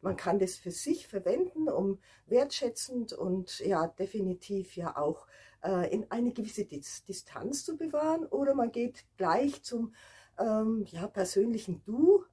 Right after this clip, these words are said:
letztendlich trotzdem respektvoll über. Doch um wirklich einen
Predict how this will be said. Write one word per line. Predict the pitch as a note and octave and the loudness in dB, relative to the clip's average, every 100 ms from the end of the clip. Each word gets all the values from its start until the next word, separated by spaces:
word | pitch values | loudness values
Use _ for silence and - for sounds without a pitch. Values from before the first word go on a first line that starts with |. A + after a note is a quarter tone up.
| _ - | _ -2
letztendlich | F3 A3 - F#3 G#3+ F#3+ - | 0 0 0 -2 0 -4 -6
trotzdem | D#3 A3 - C4 A3 | -4 -4 -4 -6 -4
respektvoll | F#3 - - F#3 - - G#3+ G#3+ - - _ | -4 -6 -6 -8 -10 -8 -6 -6 -12 -20 _
über. | - A3+ - G#2 - - - - _ | -2 -2 -2 -6 -10 -20 -20 -20 _
Doch | A3 A3+ - - | 4 4 2 -4
um | A3+ G3 | 0 2
wirklich | C4+ D#4 D4 | 2 2 -2
einen | A3+ G#3+ G3+ | 0 2 2